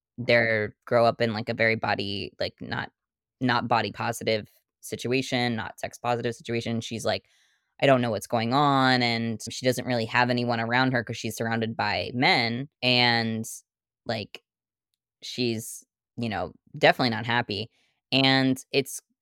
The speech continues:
something that, like, again, this is aimed at younger audiences,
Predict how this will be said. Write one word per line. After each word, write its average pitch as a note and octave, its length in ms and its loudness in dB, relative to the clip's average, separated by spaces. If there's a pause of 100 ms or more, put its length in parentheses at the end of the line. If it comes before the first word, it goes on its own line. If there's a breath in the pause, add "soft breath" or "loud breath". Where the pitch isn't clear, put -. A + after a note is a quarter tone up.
(380)
something E3+ 360 -2
that, B2+ 280 2
like, A#2+ 280 -2 (600)
again, C3+ 340 4
this B2 180 -2
is B2+ 180 -2
aimed C3 260 2
at A#2+ 140 4
younger A#2 380 0
audiences, C#3 800 -2